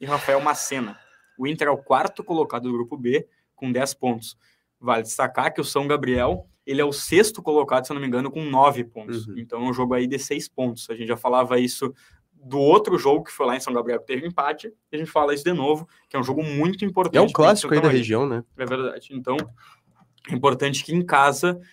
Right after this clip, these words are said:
Speaker 1: o Inter de Santa Maria tenha, tenha, saia com os três pontos pra dar uma tranquilidade maior na tabela. Lembrando que o Inter Santa Maria, ele ainda tá na,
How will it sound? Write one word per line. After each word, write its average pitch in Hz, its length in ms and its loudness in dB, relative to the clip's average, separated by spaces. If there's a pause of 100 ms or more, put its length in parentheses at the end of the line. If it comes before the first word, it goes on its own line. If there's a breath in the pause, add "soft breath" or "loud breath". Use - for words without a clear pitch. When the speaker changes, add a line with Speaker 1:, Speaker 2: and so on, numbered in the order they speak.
(160 soft breath)
Speaker 1:
o 135 100 -2
Inter 135 240 -2
de 139 80 -14
Santa 143 220 -6
Maria 131 320 -2
tenha, 135 880 -6
tenha, 123 280 -2
saia 131 280 4
com - 80 -6
os 120 80 -6
três 135 240 -6
pontos 127 320 -4
pra 135 140 0
dar 127 100 2
uma 131 140 0
tranquilidade 123 480 -2
maior 127 360 4
na 131 140 -2
tabela. 117 460 0 (320 soft breath)
Lembrando 127 420 2
que 123 340 -2 (360 soft breath)
o 127 120 2
Inter 143 220 -2
Santa 143 240 -4
Maria, 135 200 0
ele 143 100 2
ainda 147 280 0
tá 143 280 0
na, 139 720 -2